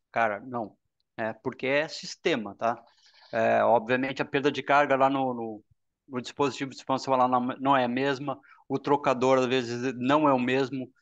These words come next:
então, ah, não vai dar a mesma condição que aquela aprovada que a gente testa, né?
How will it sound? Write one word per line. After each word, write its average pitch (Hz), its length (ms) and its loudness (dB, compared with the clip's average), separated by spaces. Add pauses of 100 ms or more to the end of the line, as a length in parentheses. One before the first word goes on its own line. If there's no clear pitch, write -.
(180)
então, 123 560 0
ah, 110 480 0 (580)
não 143 500 0
vai 147 180 2
dar 139 180 0
a - 20 -2
mesma 143 440 -6
condição 127 760 -2 (640)
que 143 100 0
aquela 139 320 4
aprovada 143 680 2
que - 80 -6
a 113 40 0
gente 117 300 -8
testa, 127 500 2
né? 123 260 0